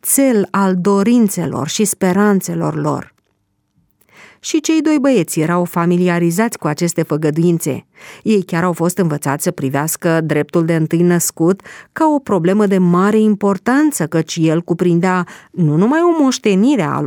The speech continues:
unor bunuri pământești, ci și o superioritate spirituală. Cel care îl primea,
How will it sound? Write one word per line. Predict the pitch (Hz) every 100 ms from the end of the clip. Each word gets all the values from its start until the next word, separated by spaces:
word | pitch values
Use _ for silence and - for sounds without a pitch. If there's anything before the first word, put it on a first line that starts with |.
| -
unor | - 180 175 160
bunuri | 156 202 196 180
pământești, | 180 165 165 170 247 - - - - -
ci | 214
și | -
o | 214 196
superioritate | - - 185 175 160 156 151 147 - 208 208 139
spirituală. | 135 - 143 143 170 175 151 - _ _ _ _ _ _ _ _ _ _
Cel | - - 185 214
care | 208 226 190 170 165 - -
îl | 185 208
primea, | 202 247 240 202 135 139 156